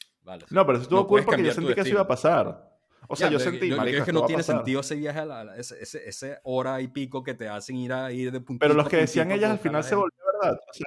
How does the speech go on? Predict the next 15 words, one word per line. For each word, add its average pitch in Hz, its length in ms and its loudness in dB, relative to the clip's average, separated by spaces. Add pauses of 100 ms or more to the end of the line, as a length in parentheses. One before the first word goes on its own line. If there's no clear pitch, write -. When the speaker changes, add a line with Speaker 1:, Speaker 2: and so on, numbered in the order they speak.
Speaker 2:
no 131 140 -8
te, 156 180 -4
eso 156 180 -8
tampoco 147 280 -2
le 147 100 -2
paré 117 180 0
tanta 127 240 -4
bola 120 220 0
porque 139 200 -2
Speaker 1:
Ah, 143 40 -2
Speaker 2:
estaba 135 180 -4
Speaker 1:
yo - 20 -4
no - 60 -4
Speaker 2:
medio - 100 -2
Speaker 1:
sé, 127 100 2